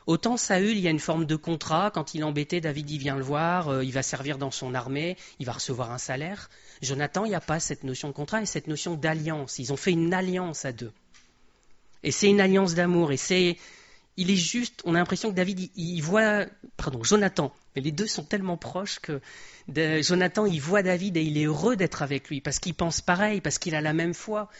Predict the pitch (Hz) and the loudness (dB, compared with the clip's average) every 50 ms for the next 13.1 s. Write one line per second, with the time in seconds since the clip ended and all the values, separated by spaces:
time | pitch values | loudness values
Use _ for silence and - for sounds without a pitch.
0 | - - - 143 - - 170 147 139 156 143 - 160 147 - - 190 185 180 220 | -16 -8 -6 -6 -4 -4 -4 -2 0 0 0 2 0 -2 -2 -2 -2 0 2 2
1 | 233 220 185 180 180 170 170 170 165 185 165 151 - 170 147 147 143 143 151 143 | 2 2 0 0 0 0 0 0 0 -2 -6 -8 -8 -6 -4 -4 -4 -4 -6 -6
2 | 143 143 147 139 135 131 - - - - - - - 147 160 - - 185 175 - | -6 -6 -6 -6 -8 -10 -14 -18 -20 -20 -14 -8 -6 -4 -4 -2 0 0 0 2
3 | - 269 247 240 226 220 220 214 214 214 - - - - - - 240 247 254 247 | 4 4 4 4 4 4 4 4 2 0 -4 -18 -20 -8 0 0 2 2 2 0
4 | 247 - - - 208 196 190 190 202 233 269 269 - - - - 180 170 160 - | 0 0 0 0 0 0 0 0 0 -2 -2 -4 -6 -6 -2 0 0 0 0 -4
5 | - - - 160 - - - 143 165 208 220 190 - - - 139 - - 143 131 | -8 -4 -4 -2 -2 0 0 2 2 2 2 2 0 -2 -2 -2 -2 -2 -4 -4
6 | 117 131 135 127 123 127 120 117 120 - - - _ - - - _ - - - | -4 -4 -4 -2 -2 -4 -6 -6 -10 -16 -20 -20 _ -20 -20 -20 _ -20 -20 -20
7 | _ _ _ _ _ - - _ _ _ _ _ _ _ _ _ _ _ _ _ | _ _ _ _ _ -20 -20 _ _ _ _ _ _ _ _ _ _ _ _ _
8 | _ - _ _ - _ _ _ - _ _ _ _ - - _ _ _ _ _ | _ -20 _ _ -20 _ _ _ -20 _ _ _ _ -20 -20 _ _ _ _ _
9 | - _ - 151 135 143 127 127 135 127 127 143 180 196 170 160 165 202 240 214 | -10 _ 0 2 2 2 0 -2 -4 -2 -2 0 0 0 2 2 0 0 0 -2
10 | 165 - - 139 135 - - 135 - - 170 190 185 156 139 139 135 139 135 123 | -4 -4 -4 -6 -6 -4 -6 -8 -6 -4 -4 -4 -2 -2 -2 -2 -2 -2 -4 -6
11 | 120 113 123 117 120 120 - - _ - - - - 151 - - 131 113 113 113 | -6 -6 -6 -6 -8 -10 -12 -20 _ -18 -16 -12 -12 -10 -8 -8 -8 -6 -6 -8
12 | 117 110 110 107 120 135 160 151 135 147 165 160 147 131 127 127 139 120 107 104 | -8 -10 -10 -8 -6 -6 -6 -4 -2 -2 -2 -2 -2 -4 -4 -4 -6 -6 -8 -12
13 | 101 98 | -16 -18